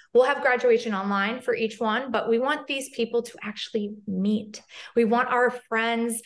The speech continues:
'cause they're gonna be our friends. We're gonna spend a lot of time with them. Um, after every month, so April, May, June,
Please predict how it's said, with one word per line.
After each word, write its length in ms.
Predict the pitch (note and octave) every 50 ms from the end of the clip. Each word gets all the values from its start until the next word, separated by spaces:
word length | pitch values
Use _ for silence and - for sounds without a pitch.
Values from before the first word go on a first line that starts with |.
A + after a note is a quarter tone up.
| - - - _ -
'cause 140 | C#4 C4 A#3
they're 180 | C4+ C#4 C4
gonna 220 | A3+ C#4+ D4 C4+ A3
be 120 | G#3+ F#3+
our 160 | E3+ E3 D#3+
friends. 380 | - G#3+ E3+ - - - - - -
We're 80 | A3+
gonna 120 | A#3+ B3 B3
spend 180 | B3+ C4 A#3+
a 40 | A3+
lot 160 | G3+ F#3+ F3+
of 80 | F3+ F3+
time 220 | - F#3+ F3 -
with 120 | - F#3+ -
them. 300 | F#2+ E2 F#2 - G#3+ - - - - - - _ -
Um, 320 | - G#3+ G#3 G#3 G3+ G#3+ G#3
after 440 | G#3+ A#3 A#3+ A#3 - C#4+ C4+ C4+ - -
every 320 | A3 A#3 A3+ B3 C4+ C4
month, 480 | A#3+ A3 G3+ G3 G#3 B3 D4 D#4+ _ - _ _
so 640 | - - - B3 G#3+ G#3 F#3+ F#3 G3 F#3+ - F#3+ -
April, 340 | G3 G#3 G3+ G3+ A3 G#3+ G#3
May, 460 | G3+ G3+ G3 G3 G3 G3+ G3+ G3+ G3+
June, 560 | - - G3+ G3 G3 G3+ A#3 C4+ D4 D4 -